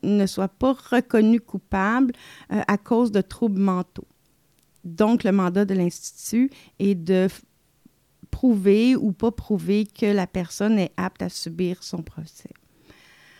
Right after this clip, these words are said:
Suite à ça, il y a le mandat hospitalisation de l'Institut. Ça veut dire qu'après,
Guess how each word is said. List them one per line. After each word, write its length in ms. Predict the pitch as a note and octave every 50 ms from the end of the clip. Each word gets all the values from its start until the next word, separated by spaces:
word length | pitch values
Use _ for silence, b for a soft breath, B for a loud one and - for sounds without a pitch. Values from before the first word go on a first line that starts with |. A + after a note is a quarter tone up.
| b b b b b b b b -
Suite 300 | - - C4+ C#4 - -
à 100 | A3 F#3+
ça, 320 | - - - B3 B3 C4
il 60 | C4
y 160 | A3+ G#3+ A3+ A3
a 100 | A3 A3+
le 360 | A#3 A3 G#3+ G#3 G#3+ G3+ G3
mandat 720 | G3+ G3+ G3 G3 F#3+ F#3 F#3 F#3 G#3+ A3 A3 A#3 - - -
hospitalisation 1080 | - G#3+ - - - A3 - - G#3+ G3+ G3 G3 F3+ F#3 F#3+ F3 F3 - A#3 C4+ F4 F#4+
de 60 | D4 A#3
l'Institut. 640 | G#3+ G3+ G3+ G3+ F#3+ - - - - - - C#4 D4+
Ça 200 | - - A3+ G3
veut 100 | F3+ F#3+
dire 320 | D#3+ - G#3+ A3+ A3 -
qu'après, 1000 | - - B3 A#3+ - - G#3 G3+ - _ - - - - C4 B3+ C4 C4 - -